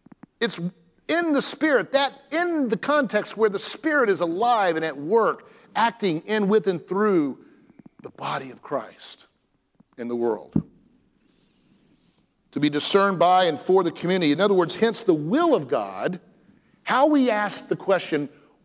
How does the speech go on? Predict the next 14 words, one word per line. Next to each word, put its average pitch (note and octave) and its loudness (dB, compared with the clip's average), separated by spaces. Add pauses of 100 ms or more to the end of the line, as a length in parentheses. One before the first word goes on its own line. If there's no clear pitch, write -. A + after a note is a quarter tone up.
"Lord, A#3+ 4
what C4+ 2
is F#3 0
your F3+ 2
will D3+ 2
for C3+ -6
my B2 -2
life?" A#2+ -2 (800)
Have G#2+ -12
you C3 4
ever D3+ 4
asked D#3+ 0
that E3+ 2
question? G3+ 2